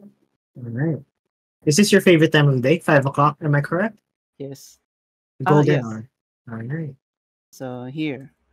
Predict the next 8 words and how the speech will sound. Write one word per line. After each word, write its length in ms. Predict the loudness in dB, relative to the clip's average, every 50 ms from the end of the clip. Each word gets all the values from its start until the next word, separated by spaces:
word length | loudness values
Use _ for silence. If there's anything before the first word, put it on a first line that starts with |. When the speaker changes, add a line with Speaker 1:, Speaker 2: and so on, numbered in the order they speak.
| _ _ _ _ _ _ -16
Speaker 2:
uh, 220 | -14 -12 -10 -10 -8
we'll 140 | -6 -6 -4 -2
make 220 | -4 -4 -4 -4
the 80 | -8 -8
sunset 440 | -2 0 0 0 0 -2 -8 -10 _ _ -6
come 300 | -2 0 0 0 -2 -6
from 380 | -6 -4 -4 -4 -4 -6 -6 -6
this, 380 | -8 -10 -10 -12 -18 -18 -20